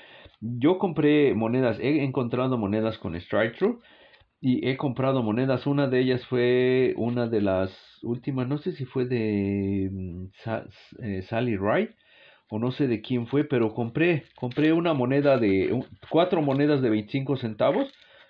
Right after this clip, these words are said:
por veinte dólares. Y las compré porque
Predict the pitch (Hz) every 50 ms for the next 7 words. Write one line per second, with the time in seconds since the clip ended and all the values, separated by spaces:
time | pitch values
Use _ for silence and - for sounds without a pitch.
0 | - - - 110 110 107 107 123 127 131 127 - 143 - - 101 104 110 104 104
1 | 104 110 98 85 78 - - - - - - - - - - _ - 139 131 135
2 | 139 139 139 139 - _ _ - - 113 95 - - - 107 101 101 120 127 127
3 | 131 127 120 - - 110 95 - 67 -